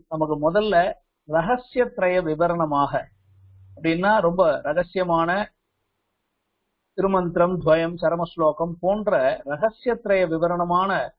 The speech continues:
நூல்கள் வெளியானது முதலில் பராசர பட்டர் தான் அருளி செய்தார் அப்படின்னு கீழே பார்த்திருக்கோம்.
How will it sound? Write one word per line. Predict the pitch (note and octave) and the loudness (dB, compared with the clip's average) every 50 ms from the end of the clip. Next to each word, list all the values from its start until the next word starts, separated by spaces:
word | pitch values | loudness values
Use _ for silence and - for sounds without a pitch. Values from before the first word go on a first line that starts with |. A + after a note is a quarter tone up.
| _ | _
நூல்கள் | D3 D3+ F3+ G3 G3+ F#3 E3+ F#3 F3 D#3+ | -4 0 0 2 2 4 4 2 2 2
வெளியானது | C#3+ C#3+ D#3+ E3+ E3+ D#3+ D#3 D3 C#3 C3 C#3+ D#3+ F#3 - - _ _ | -2 -2 -2 0 0 0 -2 -2 -6 -6 -6 -6 -6 -6 -10 _ _
முதலில் | C#3+ D3 D#3 F#3 F#3+ F#3+ G3 G3+ - - - | -8 -4 0 0 2 2 2 -2 -2 -6 -6
பராசர | - C#3 D#3 E3 F#3 F#3+ F#3 - F3 E3 | -2 0 2 2 2 2 0 0 -2 0
பட்டர் | D3+ C#3+ C3+ C#3 - D#3+ D3+ C#3+ C3+ | 0 0 -2 0 0 0 0 0 0
தான் | D3+ E3 F#3+ F#3+ _ - | -4 -4 -4 -6 _ -12
அருளி | C#3 C#3+ D#3 E3+ E3 E3 | -8 -6 -2 -2 -2 -4
செய்தார் | - D#3 C#3 C3 B2+ B2 C3 D3 D3 B2+ - _ | -4 -4 -4 -4 0 2 2 4 2 2 -2 _
அப்படின்னு | _ C3 C#3+ C#3+ D3+ E3 F3+ | _ -16 -10 -8 -6 -6 -6
கீழே | F3 E3 D#3 D#3 C#3+ | -4 0 2 2 2
பார்த்திருக்கோம். | C#3 C3+ C3 - C3 B2+ - - - _ | 2 2 0 0 -2 -12 -12 -16 -20 _